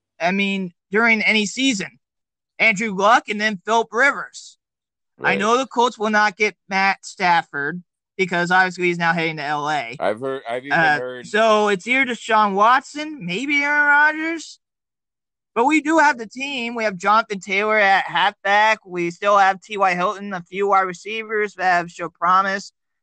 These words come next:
Speaker 1: Uh, need a fe-, few key additions to our defense, uh, mostly
Speaker 2: Yeah.
Speaker 1: in the line and secondary. But otherwise, with the right quarterback, Colts could be a Super Bowl contender. We have Frank Reich as our coach, and Carson Wentz will be
Speaker 2: Yeah.
Speaker 1: looking for a winner.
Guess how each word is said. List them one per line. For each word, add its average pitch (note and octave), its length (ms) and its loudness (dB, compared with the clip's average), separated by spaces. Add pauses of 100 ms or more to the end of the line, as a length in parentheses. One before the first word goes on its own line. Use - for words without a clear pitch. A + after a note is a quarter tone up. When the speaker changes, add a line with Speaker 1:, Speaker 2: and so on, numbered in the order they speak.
Speaker 1:
Uh, E3+ 260 0
need A3+ 220 -4
a A#3+ 140 -6
fe-, A#3+ 160 -10 (320)
few C4 260 -2
key B3+ 200 -4
additions A3+ 520 -4
to G3 100 -2
our F3+ 180 2
defense, G#3 880 -2 (280)
uh, E3+ 80 -2
mostly A#3 420 0
Speaker 2:
Yeah. A3+ 60 2
Speaker 1:
in G#3+ 80 0
the F#3+ 80 -2
line G3+ 320 2
and F#3 120 -6
secondary. G#3 440 -2
But F3+ 140 2
otherwise, G3+ 420 2
with E3+ 100 -14
the F3 80 -16
right F#3 260 0
quarterback, F#3+ 520 0
Colts F3 180 -8
could E3+ 140 -12
be E3+ 100 -2
a E3+ 60 -6
Super E3+ 180 -10
Bowl D#3+ 220 -12
contender. D#3 600 -10 (640)
We F3 100 0
have F3 180 -2
Frank G3+ 280 -2
Reich G3+ 340 0
as F3+ 340 2
our E3 220 0
coach, G#3+ 480 -2
and F3+ 400 -8 (120)
Carson B3+ 560 -2
Wentz A#3+ 400 -6
will G3+ 140 -6
be G3+ 120 0
Speaker 2:
Yeah. G3+ 60 0
Speaker 1:
looking G#3+ 300 -2
for G3+ 220 -4
a G3 60 -2
winner. F#3+ 480 0